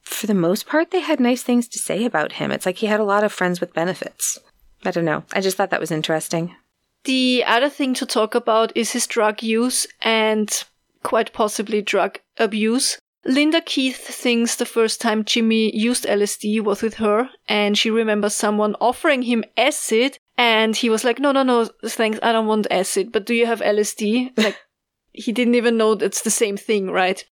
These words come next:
Speaker 2: Because he was so inexperienced with it. Others don't believe he did acid until the Monterey show, and we know he would occasionally use cocaine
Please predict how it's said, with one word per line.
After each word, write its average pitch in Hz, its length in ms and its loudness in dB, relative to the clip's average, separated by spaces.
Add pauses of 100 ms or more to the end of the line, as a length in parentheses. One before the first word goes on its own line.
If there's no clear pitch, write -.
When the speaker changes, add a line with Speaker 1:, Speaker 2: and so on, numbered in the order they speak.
(160)
Speaker 2:
Because 220 380 0 (100)
he 220 100 2
was 202 200 0
so 220 220 2
inexperienced 208 800 0
with 196 180 -2
it. - 180 -6 (460)
Others 294 380 2
don't 302 280 0
believe 277 360 2
he 247 120 0
did 233 260 -2
acid 214 420 0
until 214 380 0
the 208 100 2
Monterey 202 580 2
show, 226 460 0 (200)
and 202 540 0
we 233 220 2
know 226 260 2
he 233 100 0
would 214 140 0
occasionally 220 580 0
use 214 300 0
cocaine 233 680 0